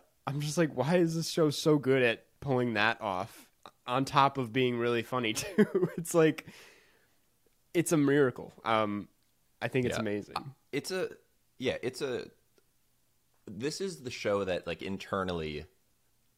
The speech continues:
Speaker 2: I analyze the most, uh, because of what it says about
Speaker 1: Mm-hmm.
Speaker 2: comedy and, like, where modern comedy is at.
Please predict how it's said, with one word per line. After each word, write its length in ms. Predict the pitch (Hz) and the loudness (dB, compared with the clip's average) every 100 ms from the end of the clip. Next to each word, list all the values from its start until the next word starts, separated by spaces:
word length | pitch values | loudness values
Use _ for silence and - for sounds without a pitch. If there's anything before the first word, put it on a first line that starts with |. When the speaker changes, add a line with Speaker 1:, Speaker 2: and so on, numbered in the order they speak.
| _ - | _ -2
Speaker 2:
I 140 | 85 | 0
analyze 560 | 90 95 95 87 85 - | 0 0 4 4 4 -2
the 80 | 82 | -6
most, 500 | 78 82 - - _ _ _ _ _ _ _ _ _ | -4 -4 -6 -14 _ _ _ _ _ _ _ _ _
uh, 300 | 78 73 50 - - | -10 -8 -8 -12 -8
because 420 | 110 - 113 101 | -8 -4 -4 0
of 320 | 110 95 85 - _ _ _ _ - | 0 0 -6 -18 _ _ _ _ -14
what 340 | 85 90 98 | -4 0 0
it 140 | 104 | 0
says 280 | - 87 87 | -4 -2 -2
about 340 | 87 82 76 - _ _ _ _ | -2 -2 -2 -4 _ _ _ _
Speaker 1:
Mm-hmm. 100 | - | -4
Speaker 2:
comedy 460 | 82 90 107 123 151 _ _ _ _ _ _ _ _ _ - | -2 0 -2 -4 -6 _ _ _ _ _ _ _ _ _ -4
and, 340 | 90 90 82 - _ _ _ _ | -2 -2 -6 -12 _ _ _ _
like, 260 | 85 76 - | -8 -8 -6
where 260 | 85 90 90 | 0 2 2
modern 560 | 87 85 87 87 85 | 2 4 4 2 -2
comedy 500 | 82 - 85 85 82 | -6 -4 -4 -4 -6
is 180 | 78 - - | -8 -10 -12
at. 300 | 73 - | -10 -10